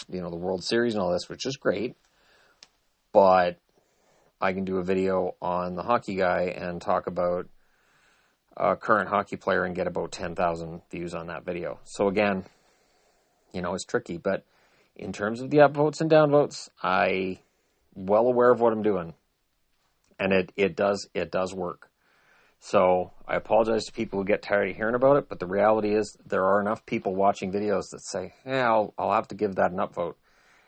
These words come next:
Like I said, I watched as the ratio dramatically shifted on a video as soon as I mentioned it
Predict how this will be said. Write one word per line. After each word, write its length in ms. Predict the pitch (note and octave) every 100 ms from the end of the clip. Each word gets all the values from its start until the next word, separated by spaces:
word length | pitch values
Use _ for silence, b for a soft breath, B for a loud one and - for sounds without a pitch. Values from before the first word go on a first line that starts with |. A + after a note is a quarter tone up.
| b
Like 240 | - G#2+ A#2
I 40 |
said, 340 | - G2+ E2+ - _ _ _ _ -
I 120 | F#2+
watched 440 | F#2+ G2 G2+ - G2+
as 100 | F#2+
the 100 | F#2+
ratio 540 | F#2 F#2+ - F#2 F2 -
dramatically 960 | - G2 F2+ F2+ F2+ G2+ G2+ G2 - F2+
shifted 420 | - G2+ F2 G#2
on 140 | F2+ F2+
a 40 |
video 340 | F2+ F#2 F#2
as 140 | E2+ -
soon 140 | F2+
as 80 | F2
I 80 | E2+
mentioned 380 | F2 F2 -
it 120 | F2